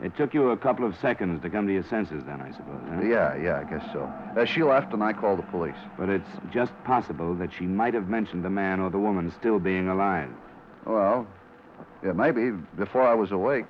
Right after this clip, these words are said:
Speaker 2: I, well, I don't get it. Well, what difference does it make?
Speaker 1: It makes a two hundred thousand dollar difference to one of two people, Mister Gallagher.
Speaker 2: What are you giving me?
Speaker 1: You carry life insurance, don't you?
Speaker 2: Yeah, all I can afford.
Speaker 1: Well, the Lockharts each had a policy naming each other as first beneficiary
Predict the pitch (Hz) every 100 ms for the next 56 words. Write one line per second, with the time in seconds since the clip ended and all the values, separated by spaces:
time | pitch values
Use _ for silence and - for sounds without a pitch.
0 | - - - - - - - - 180 156
1 | 190 202 196 190 160 87 113 175 180 180
2 | 120 90 80 78 76 - - - 90 101
3 | - 85 - 120 110 107 92 85 98 98
4 | 85 90 90 90 82 87 82 82 - 87
5 | 92 92 - 104 104 107 90 78 73 67
6 | 73 80 78 73 87 95 - - 190 180
7 | 180 143 107 82 - - - - - -
8 | 123 110 107 107 104 101 110 113 113 117
9 | 120 135 151 143 135 240 233 110 95 139
10 | 143 147 143 - 190 135 67 - - 110
11 | 147 175 - - - 110 143 147 123 104
12 | 107 - 135 139 123 120 123 107 78 87
13 | 85 95 90 - 104 113 107 104 - 113
14 | 92 92 87 113 110 - 104 98 107 92
15 | 73 65 -